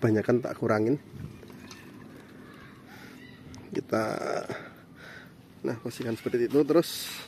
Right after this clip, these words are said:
ini biar P H-nya berjalan, karena kalau baru ditelupkan itu masih dia berjalan, biasanya bergeser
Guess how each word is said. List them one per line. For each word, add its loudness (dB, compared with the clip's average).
ini 10
biar 10
P 4
H-nya 6
berjalan, 4
karena 2
kalau 8
baru 6
ditelupkan 4
itu 6
masih 2
dia 6
berjalan, 0
biasanya 2
bergeser 4